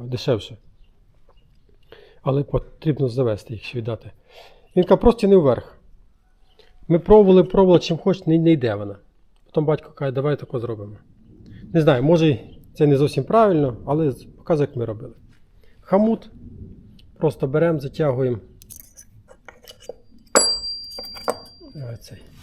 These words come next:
Ось так покажу. На катушку беремо, ставимо. В цій часті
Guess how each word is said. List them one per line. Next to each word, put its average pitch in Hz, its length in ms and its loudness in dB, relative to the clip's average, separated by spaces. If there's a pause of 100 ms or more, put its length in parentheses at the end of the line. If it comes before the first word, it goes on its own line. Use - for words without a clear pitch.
(420)
Ось - 60 -20
так - 200 -20
покажу. - 380 -20 (720)
На 147 100 -2
катушку - 480 -4
беремо, 156 220 2
ставимо. 175 400 0 (3750)
В - 120 -20
цій 175 120 -4
часті 131 480 -4